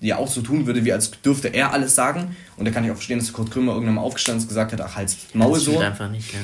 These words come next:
Speaker 1: Du, äh, und dann hat Kurt Krömer, das muss ich sagen, habe ich Kurt hier auch einfach wieder gefeiert, wie er gesagt hat, „Ich hab echt genüg-,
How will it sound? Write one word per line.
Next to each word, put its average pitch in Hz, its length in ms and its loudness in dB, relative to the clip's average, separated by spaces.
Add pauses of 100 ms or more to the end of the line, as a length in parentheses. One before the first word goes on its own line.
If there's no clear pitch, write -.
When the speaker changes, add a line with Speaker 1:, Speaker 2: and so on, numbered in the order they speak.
(140)
Speaker 1:
Du, 117 80 0
äh, 113 460 4
und 110 120 0
dann 113 100 4
hat 127 360 0
Kurt 113 160 -4
Krömer, 131 240 2
das 107 140 -4
muss 107 200 -4
ich 107 60 -6
sagen, 113 180 4
habe 101 80 2
ich 98 140 -2
Kurt 135 180 -2
hier 123 100 -2
auch - 80 -4
einfach 113 180 0
wieder 110 120 4
gefeiert, 110 340 2
wie 107 60 2
er 104 60 0
gesagt 110 260 0
hat, 107 140 0 (340)
„Ich 113 120 0
hab 113 120 2
echt 113 160 -4
genüg-, 123 240 2